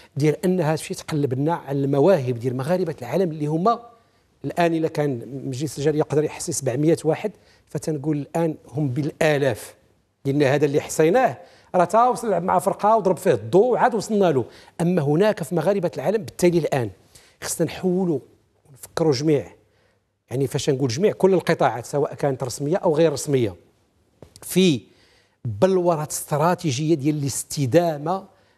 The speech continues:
في كرة القدم، على اعتبار أننا شعب، أنا تنقولها زعما ماشي هذا رأيي يمكن يختلفوا معايا كثير. آه، الرياضة اللي تتدار في المدرسة، وأنا ديما كنت نقولها بسبيل الضحك، لأن كنت فاش كنت صغير كنت تر-، تندوخ، تيديروا لنا داك الطابي والباسكيت والهو-،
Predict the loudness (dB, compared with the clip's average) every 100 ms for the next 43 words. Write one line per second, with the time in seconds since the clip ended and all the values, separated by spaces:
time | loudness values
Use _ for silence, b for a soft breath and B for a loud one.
0 | _ -12 0 0 0 0 -2 -2 -2 -2
1 | 0 2 2 2 0 0 0 -2 -4 -6
2 | -4 -4 -6 -4 -4 -2 0 0 0 -2
3 | -4 -2 0 2 2 0 -2 -4 -4 -8
4 | -2 -4 -2 -4 -4 -4 -12 _ b b
5 | b b -2 -2 -2 2 4 4 2 0
6 | -4 -2 -2 -2 -4 -2 -2 -4 -8 _
7 | _ _ _ _ _ _ _ _ _ -8
8 | -2 2 2 0 0 0 0 0 0 0
9 | 0 -2 -8 -4 -2 -2 -2 -4 -6 -8
10 | -8 -4 -6 -4 -2 -2 -2 -4 -2 -4
11 | -6 -2 0 4 2 2 -18 b b b
12 | b -2 0 2 4 2 2 0 0 -2
13 | -6 -10 -14 -14 -8 2 2 2 -2 -2
14 | -4 -4 -2 2 2 0 0 2 2 2
15 | 4 4